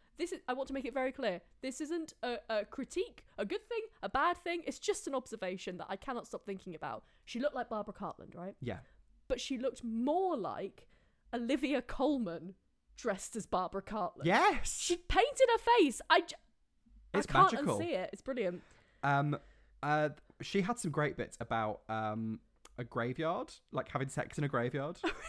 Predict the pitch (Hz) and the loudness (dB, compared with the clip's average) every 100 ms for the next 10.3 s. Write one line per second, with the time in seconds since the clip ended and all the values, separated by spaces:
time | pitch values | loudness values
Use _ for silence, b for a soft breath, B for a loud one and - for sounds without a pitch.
0 | 640 - - - 135 139 143 127 120 123 | 4 6 6 4 0 0 0 0 0 -2
1 | - 180 143 - - 240 180 - 143 123 | -2 0 2 0 0 4 4 2 -2 0
2 | 117 107 - 98 101 - - 226 240 214 | -2 -4 -4 -6 -6 -6 -2 2 2 2
3 | 202 226 - 247 175 240 247 214 214 330 | 0 0 6 6 8 8 8 8 6 4
4 | - B B 147 156 202 214 170 143 113 | 2 B B 2 6 6 4 2 0 0
5 | 107 120 113 123 117 117 110 113 123 127 | -2 -4 -4 -2 -2 -2 -4 -2 -2 -2
6 | 104 95 98 - 101 113 113 113 - 101 | -4 -6 -8 -8 -6 -4 -4 -6 -6 -4
7 | 120 113 107 107 - - - _ _ _ | -4 -4 -4 -6 -10 -16 -20 _ _ _
8 | 214 123 226 113 196 - 220 - 339 240 | -4 -2 0 -2 -6 -6 -6 -2 -2 0
9 | 233 240 - - - - - - 233 226 | -2 -4 -10 -14 -18 -20 -10 0 2 2
10 | 220 202 190 | 2 0 0